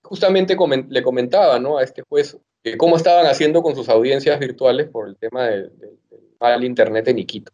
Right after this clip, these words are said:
Entonces, me dice que hasta el día de hoy, no sé si será porque habrán mejorado la banda de internet o,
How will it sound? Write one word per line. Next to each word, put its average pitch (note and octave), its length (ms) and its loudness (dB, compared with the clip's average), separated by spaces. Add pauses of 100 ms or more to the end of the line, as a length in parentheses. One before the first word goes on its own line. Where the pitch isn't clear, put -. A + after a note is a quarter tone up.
(160)
Entonces, - 380 -20 (640)
me - 80 -10
dice D3 280 -4
que D#3 80 0
hasta C#3 160 0
el B2 100 0
día D3+ 180 2
de C#3+ 240 2
hoy, C3+ 280 2
no B2+ 120 -6
sé B2 140 -10
si - 100 -20
será A2+ 320 -2
porque G#2 640 -10
habrán G#2+ 360 -8
mejorado A2+ 500 -6
la G#2+ 160 -8
banda G#2+ 540 -12
de G2+ 60 -18
internet A2+ 680 -6
o, F#2+ 80 -12